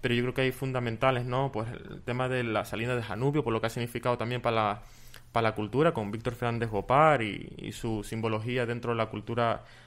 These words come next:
de Lanzarote, pero también no, no podemos olvidar que el más peso quizás que tenga, pues también es la zona arqueológica de San Marcial de Rubicón, porque significa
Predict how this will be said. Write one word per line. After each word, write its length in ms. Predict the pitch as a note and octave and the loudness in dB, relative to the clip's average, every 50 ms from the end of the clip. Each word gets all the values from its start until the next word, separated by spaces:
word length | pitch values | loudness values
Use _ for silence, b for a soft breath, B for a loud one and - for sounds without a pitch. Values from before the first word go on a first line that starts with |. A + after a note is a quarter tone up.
| B B | B B
de 100 | - A#2 A#2 | -2 0 0
Lanzarote, 440 | A#2 A2+ A2+ B2 A#2 A#2+ A#2+ C#3+ | 0 2 0 2 2 2 2 2
pero 180 | C3 C#3+ B2 A#2+ | 0 0 -2 -2
también 280 | - A#2 A#2 A#2 A#2+ A#2+ | -2 -2 -2 0 0 0
no, 120 | A#2+ A#2+ | 0 0
no 180 | A#2+ A#2 A#2+ A#2 | 0 0 0 2
podemos 260 | B2 B2 A#2+ A#2+ A#2 | 2 2 2 2 0
olvidar 360 | A#2 A2+ A#2 A#2 B2 B2 - | 0 0 2 2 2 2 2
que 120 | - A#2+ | 0 0
el 160 | A#2 A2 A2+ A#2 | 0 2 0 0
más 160 | A#2+ A#2 A#2+ | -2 -4 -4
peso 480 | - - B2 B2 - - A#2+ A#2+ - - | -2 -2 -2 -2 0 -4 -4 -6 -6 -8
quizás 320 | - B2 A#2 - - B2+ A#2 | -8 -8 -6 -6 -6 -8 -4
que 140 | - B2 | -4 -4
tenga, 380 | A#2+ B2 B2+ C3+ C#3 C#3+ E3+ E3 B B B B B B B | 0 0 0 2 2 2 0 -2 B B B B B B B
pues 140 | - A#2 A2 | -6 -6 -4
también 260 | - A2+ A2+ A#2 B2 | -2 -2 -2 -2 0
es 100 | A2+ A#2+ | 0 0
la 100 | B2 A#2+ A#2 | 0 -2 -2
zona 200 | - B2+ B2 A#2+ | -2 -4 -4 -4
arqueológica 440 | A2+ - A#2 A#2 A#2 A#2+ B2+ - | -2 -2 0 0 0 0 0 0
de 60 | A#2+ A#2 | -2 -2
San 160 | - B2 A#2 | -2 -4 -4
Marcial 300 | A#2 A2 - - A#2+ A#2+ | -4 -4 -2 -4 -2 -2
de 80 | B2 A#2+ | -2 -2
Rubicón, 420 | A#2 A#2+ A2 A2+ A2+ B2+ B2+ C#3 B B B B B | -2 -2 -2 -2 -2 -2 -4 -4 B B B B B
porque 200 | - C3 A#2+ B2 | -2 -2 0 0
significa 760 | A#2+ - B2+ A#2+ A#2+ A#2 - - A#2+ A#2+ - D3 C#3+ C#3+ C#3+ | -2 -2 -2 -4 -4 -4 -4 -4 -4 -2 2 2 2 2 0